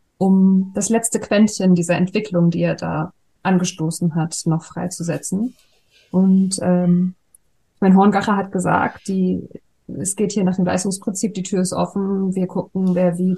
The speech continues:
performt. Für Konsti sehe ich da jetzt, weil er so krass an sich gearbeitet hat und es echt will,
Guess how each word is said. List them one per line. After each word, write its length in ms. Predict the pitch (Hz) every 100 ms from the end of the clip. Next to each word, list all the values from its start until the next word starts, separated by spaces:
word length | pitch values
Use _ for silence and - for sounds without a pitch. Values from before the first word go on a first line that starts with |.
| -
performt. 680 | - 190 185 170 180 220 - _ _ _ _ _ _ -
Für 140 | -
Konsti 360 | 196 254 285 277
sehe 180 | 226 233
ich 140 | 226
da 200 | 220 214
jetzt, 200 | 208 208
weil 140 | 196 190
er 80 | 190
so 120 | -
krass 240 | - 208
an 80 | 190
sich 160 | 180 -
gearbeitet 520 | - 185 190 185 185
hat 140 | 190
und 100 | 185
es 120 | 175 -
echt 280 | 185 -
will, 360 | 185 185 185 185